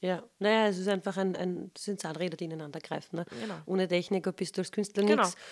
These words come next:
Speaker 2: Hört man
Speaker 1: Und,
Speaker 2: dich nicht.
Speaker 1: und ohne Künstler könnte der Techniker nicht arbeiten.
Speaker 2: So ist es.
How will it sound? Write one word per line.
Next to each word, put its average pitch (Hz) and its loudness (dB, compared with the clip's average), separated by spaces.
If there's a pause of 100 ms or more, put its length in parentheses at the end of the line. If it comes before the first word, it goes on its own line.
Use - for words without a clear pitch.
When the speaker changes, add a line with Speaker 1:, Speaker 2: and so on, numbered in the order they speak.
Speaker 2:
Hört 226 8
man 196 4
Speaker 1:
Und, 196 0
Speaker 2:
dich 196 -4
nicht. 196 4
Speaker 1:
und 196 2
ohne 196 6 (300)
Künstler 202 2
könnte 190 -2
der 185 -2
Techniker 180 -2
nicht 180 -4
arbeiten. 202 0
Speaker 2:
So 269 -2
ist 202 2
es. - -6